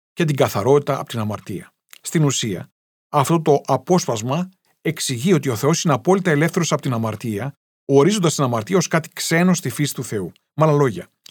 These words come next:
υποθέτει ότι ο ίδιος ο Θεός αποτελεί το υπέρτατο πρότυπο της καλοσύνης και του δικαίου, έτσι ώστε οτιδήποτε αντίθεται στη φύση του Θεού να είναι αμαρτία. Ο Ιησούς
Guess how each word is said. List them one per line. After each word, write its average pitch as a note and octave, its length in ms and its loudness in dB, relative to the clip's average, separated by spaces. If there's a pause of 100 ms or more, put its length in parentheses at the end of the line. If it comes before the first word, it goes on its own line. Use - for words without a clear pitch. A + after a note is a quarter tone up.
(320)
υποθέτει D3+ 540 0
ότι A#2 160 -2
ο G#2+ 60 0
ίδιος G3 280 2
ο F3 80 2
Θεός G#2 400 -6
αποτελεί B2 640 -4 (180)
το C#3 120 0
υπέρτατο D3+ 540 0
πρότυπο C#3 420 -2
της - 120 -10
καλοσύνης C3+ 680 -4
και C3+ 100 -4
του C3 120 -10
δικαίου, A#2 460 -6 (960)
έτσι C#3 320 0
ώστε E3 500 -4 (300)
οτιδήποτε C#3 640 2
αντίθεται A#2+ 360 -2
στη - 140 -8
φύση A2 240 -4
του A#2 80 -8
Θεού G3+ 300 0 (240)
να B2 100 -4
είναι C3 200 0
αμαρτία. G#2 500 -8 (840)
Ο A2 100 -6
Ιησούς - 560 -6